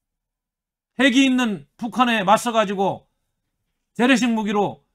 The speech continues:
아무리 우위를 점하면 뭐예요? 핵이 없는 대한민국이. 군인 숫자 줄일 게 아니잖아, 지금. 핵이나 좀 없애고 말해, 줄든지. 오십만 명이 된다나, 오십오만 이다. 이런, 이런 짓거리 하는 거야. 이제 개헌까지 하려고 말이죠. 개헌을 일-, 바로 이런 세력들하고 하려는 거 아니야? 국민의힘의 가짜 탄핵 세력들,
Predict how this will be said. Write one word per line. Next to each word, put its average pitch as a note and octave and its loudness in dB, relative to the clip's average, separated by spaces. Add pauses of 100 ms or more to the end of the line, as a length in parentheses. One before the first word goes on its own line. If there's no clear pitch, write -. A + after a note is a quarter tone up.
(100)
아무리 B3 2
우위를 B3 2
점하면 A3+ 0
뭐예요? G#3 -2
핵이 A#3+ -2
없는 G#3+ -4
대한민국이. E3+ -4 (340)
군인 C4 -2
숫자 G#3+ -2
줄일 A#3+ -4
게 A3+ -2
아니잖아, C4 2
지금. E3 -6 (640)
핵이나 A#3 -2
좀 F#3 -4
없애고 G3+ -2
말해, E3 -4
줄든지. D3 -10 (420)
오십만 F3 -8
명이 D3 -8
된다나, A#2+ -12
오십오만 E3+ -10
이다. A3+ -16
이런, G3+ -12
이런 C4 -12
짓거리 A#3 -10
하는 D3 -14
거야. - -20 (600)
이제 F#3+ -12
개헌까지 F#3+ -4
하려고 C#3+ -4
말이죠. A2 -14
개헌을 A#3+ 0
일-, A#3+ -6
바로 B3 2
이런 B3+ -2
세력들하고 B3 -2
하려는 B3+ 0
거 A3+ -2
아니야? A#3+ -4
국민의힘의 G#3+ -6 (180)
가짜 A#3+ 2
탄핵 A#3+ -4
세력들, F#3 -10